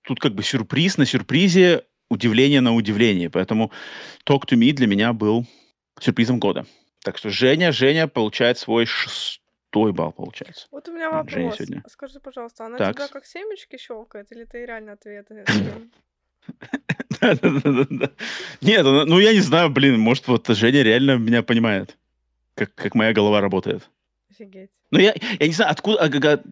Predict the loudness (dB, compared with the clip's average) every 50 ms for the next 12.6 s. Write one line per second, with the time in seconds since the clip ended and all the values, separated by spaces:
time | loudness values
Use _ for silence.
0 | -20 -20 -10 -4 -2 0 0 0 -2 -4 -4 -2 0 0 0 0 0 0 0 0
1 | -2 -6 -4 -2 -2 -2 0 -2 -2 0 2 2 2 4 2 2 0 -2 -2 -2
2 | -2 -2 -2 -4 -8 -6 -6 -4 -6 -4 -4 -4 -2 -2 -2 -4 -6 -8 -10 -10
3 | -8 -8 -8 -8 -6 -6 -6 -6 -6 -6 -6 -6 -4 -2 -2 -2 -2 -2 0 0
4 | 0 0 0 0 -2 -2 -4 -6 -8 -8 -10 -12 -12 -14 -16 -18 -20 _ _ _
5 | -8 -4 -2 0 0 0 0 0 -2 -2 0 2 4 4 4 2 0 0 0 0
6 | 0 -2 -2 -2 -2 -2 -2 -2 -4 -4 -2 -2 -2 -4 _ _ -20 -20 -20 _
7 | _ -12 -10 -4 -2 -2 -2 -2 -2 -4 -4 -2 0 -2 -2 -4 -10 -20 -20 -20
8 | -20 _ _ _ 0 2 2 4 4 4 6 6 6 6 4 2 2 2 2 0
9 | 0 0 0 2 2 2 2 0 0 2 2 2 2 2 0 0 0 0 0 0
10 | 2 4 4 4 2 2 2 0 0 0 -2 -2 -2 -2 0 0 0 0 -2 -2
11 | -4 -6 -8 -8 -10 -10 -10 -10 -10 -10 -10 -10 -10 -8 -8 -8 -8 -10 -8 -8
12 | -8 -8 -8 -8 -6 -6 -4 -4 -4 -6 -6